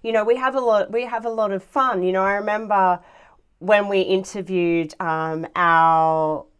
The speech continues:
head of sales, George, um, very specifically having a joke with Tane, going, "How can we weird him out?" And in that interview,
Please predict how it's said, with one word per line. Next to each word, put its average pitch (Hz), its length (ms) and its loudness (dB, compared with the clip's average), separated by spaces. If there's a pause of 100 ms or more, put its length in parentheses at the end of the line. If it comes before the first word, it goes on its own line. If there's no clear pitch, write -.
head 165 220 -6
of 151 80 -14
sales, 151 500 -4
George, 156 560 -4 (400)
um, 160 540 0 (840)
very 247 520 8
specifically 202 840 -4
having 180 340 -2
a 170 40 -4
joke 208 440 0
with 165 200 -4
Tane, 190 420 0
going, 175 200 -4
"How 226 160 -6
can - 180 -12
we 381 100 -4
weird 190 220 -4
him 160 100 -2
out?" 170 320 -4 (500)
And 190 380 4
in 254 220 4
that 226 240 4
interview, 196 800 -6